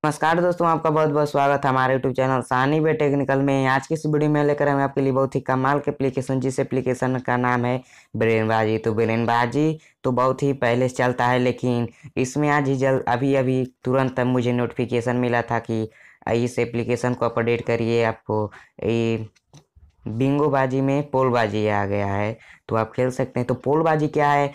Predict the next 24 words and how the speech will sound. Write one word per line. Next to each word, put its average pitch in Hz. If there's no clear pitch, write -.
आज 131
की 139
इस 131
वीडियो 131
में 127
आप 117
लोग 120
को 120
ये 120
बताऊंगा। 117
वीडियो 127
को 147
लाइक 131
करिए, 117
क्योंकि 117
सबसे 120
पहले 139
मैं 131
YouTube 127
पर 123
वीडियो 117
बना 113
रहा 117
हूँ, 113